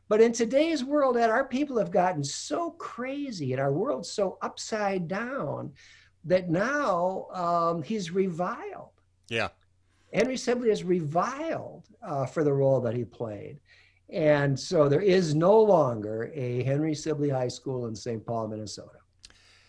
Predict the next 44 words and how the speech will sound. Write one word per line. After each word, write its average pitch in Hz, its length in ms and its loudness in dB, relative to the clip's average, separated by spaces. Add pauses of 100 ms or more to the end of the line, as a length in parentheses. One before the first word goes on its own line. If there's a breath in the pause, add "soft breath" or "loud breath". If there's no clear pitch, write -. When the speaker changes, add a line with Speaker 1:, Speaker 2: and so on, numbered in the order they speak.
(260 soft breath)
Speaker 2:
Which 160 160 -2
is 170 120 2
a 160 60 0
shame, 226 400 4 (100)
'cause 127 140 -6
that's 131 220 -2
where 156 80 -6
my 147 80 -2
son 160 260 -2
went. 113 220 -2 (1080)
Literally, 139 480 4 (240)
that's - 160 -16
where 127 60 -4
my 131 100 2
son 139 240 2
Speaker 1:
And, 247 80 4
Speaker 2:
went. - 120 2
Speaker 1:
you 220 40 0
know, 214 100 4
these, 240 340 0
these 240 280 2
battles 208 460 6
are 165 160 6
really 160 240 4
important. 135 440 0
And 117 100 -2
the 127 40 0
left 165 340 4
understands 147 600 0
how 131 180 0
important 123 480 -4
they 117 160 -2
are. 98 400 -8
They 151 240 2
wanna 175 300 4
rewrite 165 480 6
our 165 180 4
history. 143 540 -2
They 135 160 0
wanna 143 200 2
take 151 300 -2
our 131 120 0
history 139 420 0
away. 113 640 -4